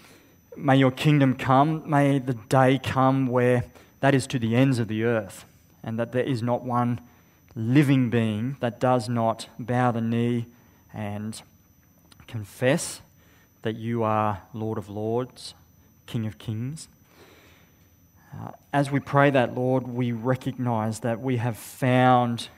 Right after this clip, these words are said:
grace and inclusion, um,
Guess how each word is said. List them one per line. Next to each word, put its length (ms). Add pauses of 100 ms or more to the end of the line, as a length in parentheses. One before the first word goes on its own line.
(160)
grace 680 (380)
and 140
inclusion, 840 (720)
um, 360